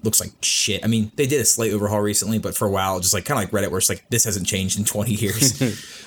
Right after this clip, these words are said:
Speaker 1: Um, but it just is what it is. It's, you know, it's more or less a forum, but they have a really good review and rating system that people, uh, use. So, and, like, yeah, in the expo area, they're demoing games, like,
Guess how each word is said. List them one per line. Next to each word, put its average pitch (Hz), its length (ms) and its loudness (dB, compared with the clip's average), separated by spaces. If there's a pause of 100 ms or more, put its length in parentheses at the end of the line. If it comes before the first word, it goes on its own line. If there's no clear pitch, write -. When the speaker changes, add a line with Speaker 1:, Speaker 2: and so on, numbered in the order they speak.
(120)
Speaker 1:
Um, 95 360 0
but 98 100 0
it 90 40 -2
just 104 180 2
is 101 120 -2
what 95 140 0
it 92 100 -2
is. 95 200 0
It's, - 180 -2
you 156 80 0
know, 107 60 0
it's - 160 0
more 117 200 0
or 104 40 0
less 95 160 0
a 92 60 -4
forum, 95 440 0
but 90 320 -2 (280)
they 98 80 0
have 95 120 0
a 92 80 0
really 92 240 0
good 90 160 -2
review 90 580 -2
and 92 220 -2
rating 92 260 -2
system 92 420 -2
that 78 100 -10
people, 90 420 -4 (240)
uh, 92 240 -6
use. 90 540 -2 (480)
So, 104 420 0
and, 123 140 2
like, 113 120 0
yeah, 139 140 2
in 117 60 0
the 117 100 0
expo 139 320 0
area, 104 360 0
they're 98 140 -2
demoing 101 560 -2
games, 92 380 -2
like, 90 200 -2